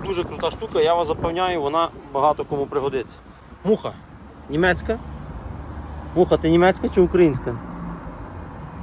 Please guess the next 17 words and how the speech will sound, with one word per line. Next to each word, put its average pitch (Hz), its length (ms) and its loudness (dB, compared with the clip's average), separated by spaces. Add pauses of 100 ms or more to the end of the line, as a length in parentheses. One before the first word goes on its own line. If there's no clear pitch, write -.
(840)
Муха. 175 480 8 (680)
Муха 147 200 -4
не 143 80 0
обзивається, 139 540 2 (140)
муха 151 320 -4
глухоніма. 131 520 0 (720)
По 196 120 6
салону 196 400 6
претензій 165 480 2
жодних 139 480 4
немає. 180 420 2 (840)
Шкіра, 170 440 0
еко, 143 280 0
шкіра. 131 420 -2 (680)
По 135 80 -6
народному 135 540 -2 (560)
дірмантін. 131 600 -4